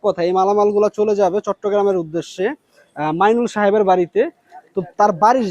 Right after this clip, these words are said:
যত মালামাল ছিল সব মালামালই কিন্তু ইনশাল্লাহ আমাদের কাছ থেকে অর্ডার করেছে।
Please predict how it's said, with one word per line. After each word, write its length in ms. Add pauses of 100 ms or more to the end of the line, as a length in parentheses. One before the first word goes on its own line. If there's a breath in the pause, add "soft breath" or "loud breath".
যত 260
মালামাল 440
ছিল 300
সব 280
মালামালই 420
কিন্তু 200
ইনশাল্লাহ 460
আমাদের 320
কাছ 180
থেকে 180
অর্ডার 460
করেছে। 380